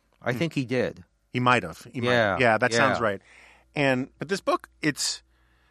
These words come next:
Speaker 2: 'cause again, I mean, if the early twentieth century is hard, the late nineteenth century is really hard too. My, all, uh, that free silver stuff is a really hard thing for me to get my head around for
Speaker 1: You also
Speaker 2: very
Speaker 1: see
Speaker 2: long.
Speaker 1: some, some bourbon Repo-, uh, Democrats,
Speaker 2: Uh-huh.
Speaker 1: I E the conservative,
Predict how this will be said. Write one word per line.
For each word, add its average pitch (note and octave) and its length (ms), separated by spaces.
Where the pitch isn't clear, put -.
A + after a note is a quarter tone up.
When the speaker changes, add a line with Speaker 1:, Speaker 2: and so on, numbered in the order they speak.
Speaker 2:
'cause C#3+ 140
again, F3 240
I C3 80
mean, B2 300
if A#2+ 200
the C3+ 140
early F3+ 260
twentieth F3 300
century A#2+ 300
is F#2+ 120
hard, G#2+ 300
the A2 80
late C#3+ 220
nineteenth C3+ 400
century G2+ 340
is E2+ 180
really A2+ 300
hard F#2+ 200
too. C#3 120
My, G#2+ 160
all, B2+ 300
uh, - 240
that C#3 160
free E3 260
silver C3+ 340
stuff - 420
is G#2+ 120
a G#2 60
really C#3 440
hard A#2+ 160
thing A#2 120
for B2 100
me A2+ 80
to G2+ 60
get A2+ 100
my G#2 100
head A2 120
around G#2+ 220
for G#2+ 140
Speaker 1:
You D#3+ 120
also F#3 260
Speaker 2:
very A2 200
Speaker 1:
see C3+ 80
Speaker 2:
long. G2 160
Speaker 1:
some, G#2+ 240
some G#2 340
bourbon B2+ 580
Repo-, G#2 400
uh, G2+ 200
Democrats, - 720
Speaker 2:
Uh-huh. G#2+ 200
Speaker 1:
I - 40
E A2 120
the F2+ 120
conservative, G#2 800